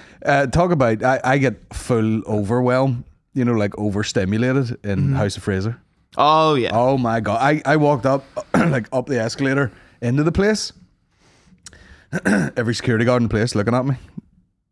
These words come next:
Speaker 1: Every member of staff hitting the panic button.
Speaker 2: Yeah.
Speaker 1: I just have
Speaker 2: Oh,
Speaker 1: that
Speaker 2: not
Speaker 1: look.
Speaker 2: you. You're kind looking.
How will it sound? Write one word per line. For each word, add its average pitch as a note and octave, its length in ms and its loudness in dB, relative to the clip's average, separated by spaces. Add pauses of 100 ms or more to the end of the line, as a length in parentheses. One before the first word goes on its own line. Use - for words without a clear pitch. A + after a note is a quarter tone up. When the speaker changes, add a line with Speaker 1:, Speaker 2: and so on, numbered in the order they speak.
(420)
Speaker 1:
Every G#2 140 -2
member G2+ 220 0
of G2+ 60 -2
staff G2 340 -4 (380)
hitting F#2 140 -12
the G2 60 -10
panic G#2+ 300 -6
button. B2+ 220 -8 (280)
Speaker 2:
Yeah. C3+ 180 -4 (160)
Speaker 1:
I - 1600 -14
just A#2 100 -2
have A#2+ 100 0
Speaker 2:
Oh, - 80 4
Speaker 1:
that E4+ 80 4
Speaker 2:
not - 100 0
Speaker 1:
look. D#3 80 -4
Speaker 2:
you. D3 100 0
You're F3 180 0 (220)
kind C3+ 240 -2
looking. D4 240 -6